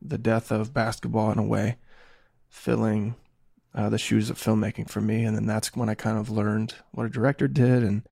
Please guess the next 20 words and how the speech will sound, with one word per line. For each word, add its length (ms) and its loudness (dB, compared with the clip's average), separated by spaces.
you 120 2
know, 180 4
got 200 2
a 60 0
taste 420 0
for 320 0
the 100 -6
Coen 320 2
brothers 400 -2
and 540 -4
style 720 0
and 180 -2
actually 380 -2
feeling 500 0
the, 180 -6
the 140 -8
presence 580 -2
of 360 -2
a 340 -4
conductor, 720 -2